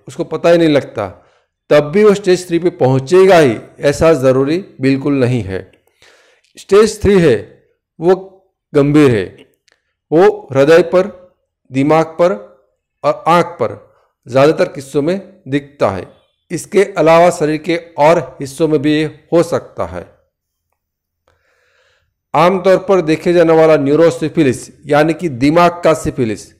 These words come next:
जिसमें क्या-क्या लक्षण होते हैं? तीव्र सिर दर्द, स्नायु और हलन चलन में तकलीफ, पैरालिसिस यानी कि हाथ या पैर का नहीं हिला पाना,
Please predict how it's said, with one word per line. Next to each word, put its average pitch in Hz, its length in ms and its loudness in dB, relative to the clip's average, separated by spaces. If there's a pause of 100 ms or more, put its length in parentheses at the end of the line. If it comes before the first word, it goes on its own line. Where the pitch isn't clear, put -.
(380)
जिसमें 147 760 -2 (160)
क्या-क्या 175 340 4
लक्षण 165 400 0
होते 127 320 -8
हैं? 95 160 -10 (840)
तीव्र 202 420 4
सिर 165 360 0
दर्द, 160 340 0 (960)
स्नायु 170 600 2 (220)
और 156 100 0
हलन 156 320 2
चलन 151 280 0
में 139 160 -2
तकलीफ, 147 520 -4 (1120)
पैरालिसिस 185 800 2
यानी 151 180 0
कि 147 140 -6
हाथ 156 500 -2
या 175 200 -2
पैर 151 440 0
का 151 240 2
नहीं 139 260 -2
हिला 156 180 2
पाना, 156 420 -2